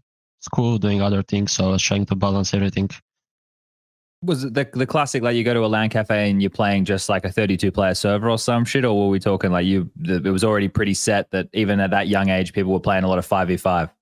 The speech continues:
Speaker 1: No, it was a bit more set. There was, for example, I don't know, sixteen teams, and, uh, there was, like, groups, and we were just playing. It was, like, obviously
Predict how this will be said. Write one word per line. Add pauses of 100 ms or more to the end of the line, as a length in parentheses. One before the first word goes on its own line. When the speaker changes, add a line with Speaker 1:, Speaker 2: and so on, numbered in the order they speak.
(640)
Speaker 1:
No,
it
was
a
bit
more
set.
There
was,
for
example,
I
don't
know,
sixteen
teams,
and,
uh, (260)
there
was,
like,
groups,
and
we
were
just
playing.
It
was,
like,
obviously